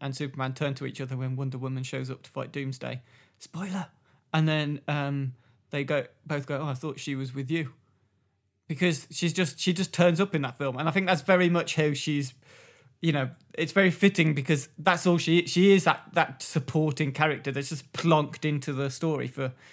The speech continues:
no reason, really, other than to set up Wonder Woman.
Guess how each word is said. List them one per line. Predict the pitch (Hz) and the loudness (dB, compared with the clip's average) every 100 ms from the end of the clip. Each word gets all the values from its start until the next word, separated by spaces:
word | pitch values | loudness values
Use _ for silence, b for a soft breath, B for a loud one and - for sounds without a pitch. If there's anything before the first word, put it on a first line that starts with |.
| B B - | B B 0
no | 156 | 2
reason, | 151 156 147 135 127 | 4 2 2 0 0
really, | 135 143 120 127 - | 0 0 0 -4 -4
other | 139 139 | -2 0
than | 139 131 127 - | 2 0 -2 -8
to | - 131 | -8 -8
set | - 160 131 - | -2 0 0 -6
up | 135 - - _ _ | -10 -12 -20 _ _
Wonder | 151 170 156 | 0 0 0
Woman. | - 120 98 | -4 -10 -12